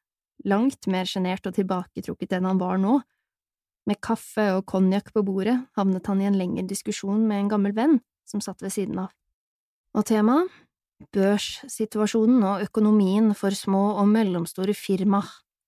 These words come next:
Det var en diskusjon han virkelig ikke ville gå inn på nå.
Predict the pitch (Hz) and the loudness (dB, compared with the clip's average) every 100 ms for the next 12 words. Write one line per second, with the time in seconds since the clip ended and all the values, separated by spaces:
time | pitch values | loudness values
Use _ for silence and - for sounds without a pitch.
0 | _ _ _ _ _ _ - 202 214 214 | _ _ _ _ _ _ -2 2 2 0
1 | - 233 - 226 214 208 220 - _ _ | -2 -4 0 2 2 2 0 -4 _ _
2 | _ _ - 208 220 294 175 - - 220 | _ _ -10 -4 0 0 -2 -10 -6 -2
3 | 196 220 - 208 214 202 208 208 175 170 | -2 -4 -6 -4 -2 0 2 2 0 -2
4 | 185 | -4